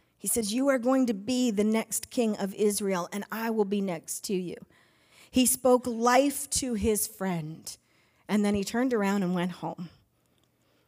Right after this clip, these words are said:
When we have greater love and are laying our lives down,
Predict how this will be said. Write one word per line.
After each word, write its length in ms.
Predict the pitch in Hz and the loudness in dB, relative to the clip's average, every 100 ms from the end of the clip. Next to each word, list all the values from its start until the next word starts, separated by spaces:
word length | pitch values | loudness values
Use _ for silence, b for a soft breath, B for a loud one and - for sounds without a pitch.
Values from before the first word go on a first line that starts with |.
| _ _ _ _ - - - | _ _ _ _ -20 -10 2
When 180 | 233 | 4
we 120 | 254 277 | 6 4
have 280 | 285 240 | 2 0
greater 400 | 208 247 269 277 | 2 4 6 4
love 320 | 262 240 220 196 | 4 6 4 2
and 140 | 196 | 2
are 100 | 214 | 2
laying 500 | 214 240 269 277 262 | 4 4 4 4 2
our 280 | 247 233 226 | -2 -2 0
lives 540 | 226 220 226 220 202 | 0 0 0 -2 -4
down, 600 | 185 202 208 202 170 147 | -2 0 0 0 -4 -8